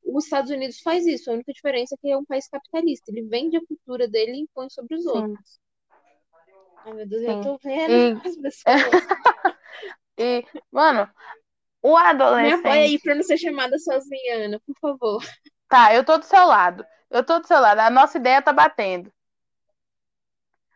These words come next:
Speaker 2: A nossa ideia tá batendo. Se somos comunistas, somos comunistas junto. Uhul, vamos lá. É <laughs>
Speaker 1: É que o pessoal acha sério esses bagulho.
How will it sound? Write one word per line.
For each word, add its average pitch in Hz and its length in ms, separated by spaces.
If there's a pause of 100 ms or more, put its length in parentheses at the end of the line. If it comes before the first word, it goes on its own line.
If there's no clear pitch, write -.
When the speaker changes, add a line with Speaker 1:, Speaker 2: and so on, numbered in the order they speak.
(200)
Speaker 2:
A 202 120
nossa 233 280
ideia 247 200
tá 277 120
batendo. 247 580
Se 233 140
somos 233 240
comunistas, 233 480
somos 294 220
comunistas 311 560
junto. 214 320
Uhul, 220 480
vamos 247 260
lá. - 200 (680)
É 233 480
<laughs> 330 320 (1500)
Speaker 1:
É 226 80
que 226 100
o 254 40
pessoal 247 300
acha 247 260
sério 247 360
esses 294 200
bagulho. 220 580